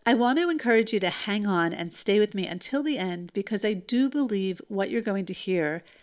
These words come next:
is not going to be received as a downer. And in fact, I hope it's going to inspire you in your life. So back in twenty fifteen, when I was writing my first book, I had a stuck situation that I ended up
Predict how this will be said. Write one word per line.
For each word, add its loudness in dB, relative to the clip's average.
is -2
not -2
going 2
to -4
be -2
received -4
as -8
a 0
downer. -4
And -2
in -2
fact, -2
I -2
hope 2
it's -4
going 0
to -4
inspire 0
you 0
in -8
your -4
life. -8
So 6
back 0
in -2
twenty -4
fifteen, 0
when 0
I 4
was 0
writing 2
my -2
first -2
book, -2
I 4
had -2
a -2
stuck -4
situation -2
that 0
I 0
ended -2
up -2